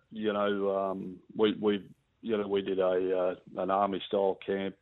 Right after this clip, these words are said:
uh, last season, but this season we, uh, we, we went and did a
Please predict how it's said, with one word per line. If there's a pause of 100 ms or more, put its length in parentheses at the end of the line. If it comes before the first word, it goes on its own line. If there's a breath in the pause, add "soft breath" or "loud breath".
(120)
uh,
last
season,
but
this (120)
season
we, (1200 loud breath)
uh,
we,
we
went
and
did
a